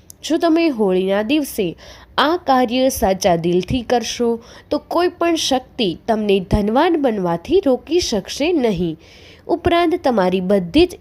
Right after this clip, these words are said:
ઈચ્છાઓ પણ થોડા સમયમાં જ પૂર્ણ થશે. જે લોકો આ વૃક્ષને સ્પર્શ નહીં કરે તે પોતાની ગરીબીને આગળ વધારશે.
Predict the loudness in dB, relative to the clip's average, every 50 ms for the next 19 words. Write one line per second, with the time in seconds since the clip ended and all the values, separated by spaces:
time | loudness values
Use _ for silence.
0 | -6 -6 -6 -4 -2 0 2 2 4 4 2 2 0 0 -2 -2 -2 -4 -4 -4
1 | -2 0 2 4 4 4 2 0 -2 -4 -2 0 0 0 0 0 0 0 0 -2
2 | -4 -6 -8 -6 -4 -2 -2 0 0 0 0 0 -2 -2 -2 -2 -2 -2 -2 -2
3 | -4 -6 -10 -20 _ _ -20 -14 -2 2 4 6 6 6 4 2 0 0 0 0
4 | 0 0 -2 -4 -4 -4 -2 0 -2 -2 -2 -4 -2 -2 0 0 -2 -2 0 0
5 | 0 0 0 -2 -2 0 0 0 0 0 0 0 0 0 2 0 0 -2 -6 -16
6 | -20 -20 -20 -20 -20 -14 -6 -2 -2 -2 0 -2 -2 0 0 0 2 2 2 2
7 | 2 2 2 2 2 2 2 0 0 0 0 0 0 -2 -2 -2 -2 -4 -2 0
8 | 0 0 2 2 0 0 0 0 0 0 0 -2 -4 -6 -6 -8 -8